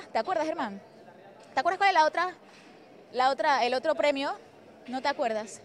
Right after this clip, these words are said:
Je. Bueno, la cosa es que puede haber una cam-, una ca-, eh, cam-, ah, ya me acordé. Camiseta de, de inmunidad o quitarle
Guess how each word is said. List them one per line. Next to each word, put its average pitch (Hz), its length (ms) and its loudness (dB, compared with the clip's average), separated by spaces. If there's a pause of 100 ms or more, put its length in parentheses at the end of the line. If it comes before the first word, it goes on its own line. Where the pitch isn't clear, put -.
Je. 254 340 -4 (380)
Bueno, 320 160 2
la 269 100 2
cosa 403 180 -6
es 440 60 -6
que 403 140 -4
puede - 420 -2
haber 320 180 4
una 311 120 -4
cam-, 254 240 -2
una 269 480 2
ca-, 240 160 0
eh, 226 220 2
cam-, 240 180 0
ah, 392 180 4
ya 285 80 0
me 269 60 -2
acordé. 202 280 -2
Camiseta 277 600 0
de, 254 80 -2
de 233 120 0
inmunidad 240 560 0
o 277 100 2
quitarle 277 760 -4